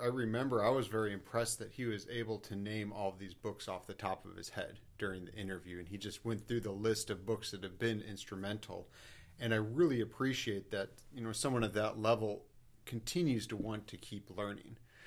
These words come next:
And another thing that I was really struck by during our, our recording of that podcast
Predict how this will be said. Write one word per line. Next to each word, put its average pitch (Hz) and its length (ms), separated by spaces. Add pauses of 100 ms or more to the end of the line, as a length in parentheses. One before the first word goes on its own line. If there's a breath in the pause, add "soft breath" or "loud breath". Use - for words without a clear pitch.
(380 loud breath)
And 131 80
another 143 300
thing 123 300
that 107 240 (140)
I 123 100
was 110 180
really 117 220
struck - 360
by 104 200
during 110 440
our, 98 380 (220)
our 104 200
recording 113 640
of 98 100
that 104 240
podcast 113 760